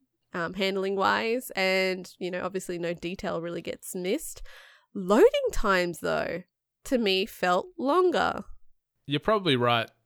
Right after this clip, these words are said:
Speaker 2: You're probably right.
Speaker 1: Yeah.
Speaker 2: Like, I haven't played it on the Switch yet, but it is a weaker console from a processing power perspective, so the, the load in and the render probably would take a, a good portion higher than a P C or the Xbox.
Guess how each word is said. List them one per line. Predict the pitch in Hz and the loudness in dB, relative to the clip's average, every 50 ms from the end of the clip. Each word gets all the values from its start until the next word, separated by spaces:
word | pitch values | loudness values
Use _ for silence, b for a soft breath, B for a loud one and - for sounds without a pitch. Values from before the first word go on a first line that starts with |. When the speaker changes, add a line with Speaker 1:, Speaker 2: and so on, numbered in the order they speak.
| _ | _
Speaker 2:
You're | - 127 - | -12 -10 -6
probably | - 185 156 131 127 | -4 -2 0 2 2
right. | 143 - - | 4 4 4
Speaker 1:
Yeah. | - | 4
Speaker 2:
Like, | - - - 131 | 2 2 6 8
I | 151 | 8
haven't | 170 175 180 156 | 8 8 8 2
played | - - 139 143 143 | 0 0 2 2 2
it | 151 147 | 2 0
on | 143 135 | -2 -2
the | 127 | -6
Switch | 120 - - 143 123 - - | -6 -6 -6 -6 -4 -4 -2
yet, | 135 135 139 117 110 | 0 0 -2 -2 -4
but | - 127 113 110 - - B B B B B B B B B B B B - | -2 -2 -2 -2 -4 -10 B B B B B B B B B B B B 0
it | - 139 | 2 4
is | 143 143 127 127 | 4 4 2 2
a | 135 | 0
weaker | 120 117 123 131 123 - 127 120 | 0 2 0 0 2 0 -2 -2
console | 117 - - 120 117 - - 131 120 120 | -2 -2 -2 -2 -2 0 0 2 2 2
from | 117 - 123 | 0 -2 -6
a | 110 104 | -6 -6
processing | - - 123 120 120 - - 120 107 - 117 107 | -4 -2 0 0 0 -2 -4 -6 -6 -6 -10 -8
power | - 123 117 113 110 | -4 -2 -2 -2 -2
perspective, | 107 - 117 104 - - 110 101 - - 120 120 117 | -4 -6 -8 -8 -6 -6 -6 -6 -6 -6 -6 -6 -6
so | - - - 131 113 110 110 110 110 107 107 104 - _ _ _ | -8 -6 -2 -2 -2 0 -2 -2 -4 -6 -6 -8 -12 _ _ _
the, | - 135 123 117 | -6 -6 -6 -4
the | 117 123 123 | -4 -4 -2
load | 123 127 131 135 135 131 | 2 2 2 2 2 2
in | 131 120 120 | 0 -2 -2
and | 113 | -4
the | 113 110 | -6 -6
render | 110 110 117 120 117 117 107 | -4 -4 -4 -4 -4 -6 -6
probably | - - 123 110 107 113 | -4 -6 -6 -4 -4 -6
would | 104 104 113 117 110 | -6 -6 -6 -8 -6
take | - - 117 110 107 - | -6 -4 -4 -4 -4 -6
a, | 120 110 107 107 101 | -6 -6 -6 -6 -6
a | 98 117 | -6 -8
good | 107 - - 131 117 | -8 -4 -6 -6 -4
portion | - - 139 127 120 - - 127 107 | -2 -2 0 0 0 -2 -4 -8 -6
higher | 110 131 117 117 120 | -4 -4 -2 -2 -4
than | 107 113 107 | -4 -6 -10
a | |
P | - - 127 120 | -8 -8 -8 -8
C | 107 - - 117 | -8 -6 -6 -6
or | 110 107 | -4 -4
the | 104 104 | -4 -6
Xbox. | 107 110 - - - 107 120 - - | -6 -8 -8 -10 -10 -10 -10 -10 -14